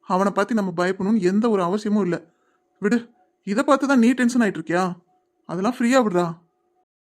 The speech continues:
என்னைக்குமே குறைக்கிற நாய் கடிக்காது கிறிஸ், அதை முத புரிஞ்சுக்கோ.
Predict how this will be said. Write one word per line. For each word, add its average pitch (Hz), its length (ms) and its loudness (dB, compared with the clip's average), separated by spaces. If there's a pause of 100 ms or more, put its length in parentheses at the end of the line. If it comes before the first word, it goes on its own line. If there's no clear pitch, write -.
என்னைக்குமே 202 540 8 (460)
குறைக்கிற 226 420 6
நாய் 202 260 2
கடிக்காது 208 380 4
கிறிஸ், 165 280 -4 (460)
அதை 190 160 2
முத 190 160 2
புரிஞ்சுக்கோ. 196 380 0